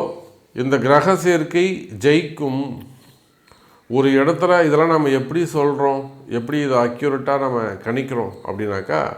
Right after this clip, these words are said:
ஒரு இடத்துல ஒரு கிரகம் சேருகிறது, சேர்க்கை ஏற்படுகிறது என்று சொன்னால், அது தனிப்பட்ட மனித வாழ்க்கைக்கு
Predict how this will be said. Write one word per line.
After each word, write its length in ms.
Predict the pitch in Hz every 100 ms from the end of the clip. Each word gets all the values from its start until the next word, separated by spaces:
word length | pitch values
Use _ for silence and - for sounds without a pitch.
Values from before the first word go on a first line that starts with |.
| - _ _ _ _ _ _ _
ஒரு 160 | 117 127 131
இடத்துல 320 | 147 180 180 165
ஒரு 100 | 147
கிரகம் 320 | 139 139 156 160 - -
சேருகிறது, 580 | 160 170 165 151 135 143 135
சேர்க்கை 400 | 156 165 160 165 156 147
ஏற்படுகிறது 720 | 135 135 139 131 135 127 135 123
என்று 180 | 113 113 113
சொன்னால், 440 | 104 101 131 139 - - _ _ _ _ _ - 131
அது 120 | 131 - 127
தனிப்பட்ட 640 | 139 170 165 170 170 180 170
மனித 300 | 143 156 165 151
வாழ்க்கைக்கு 560 | 151 139 147 139 139